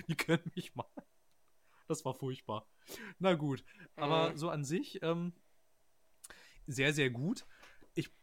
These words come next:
Speaker 1: bin mir, ich bin jetzt nur sehr skeptisch für alles, was von, ähm, Insomniac jetzt noch kommt, was Spider-Man zwei heißen könnte, weil ich nicht weiß, wie man das noch toppen soll. An Bombast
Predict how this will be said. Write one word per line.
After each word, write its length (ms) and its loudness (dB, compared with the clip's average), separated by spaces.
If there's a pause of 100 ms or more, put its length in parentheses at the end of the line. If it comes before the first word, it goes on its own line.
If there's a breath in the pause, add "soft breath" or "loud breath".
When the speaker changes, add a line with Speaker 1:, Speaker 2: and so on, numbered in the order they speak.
Speaker 1:
bin 160 6
mir, 300 4
ich 120 -8
bin 140 6
jetzt 220 4
nur 100 4
sehr 200 4
skeptisch 760 0
für 280 2
alles, 460 4
was 260 2
von, 600 -2
ähm, 360 -2
Insomniac 720 0
jetzt 220 -2
noch 200 -2
kommt, 300 0
was 160 0
Spider-Man 500 2
zwei 440 2
heißen 380 0
könnte, 500 -2 (580)
weil 160 2
ich 120 -4
nicht 180 -2
weiß, 280 2
wie 80 -6
man 160 -2
das 200 -2
noch 120 -2
toppen 340 -6
soll. 320 -4 (1300)
An 400 2
Bombast 720 2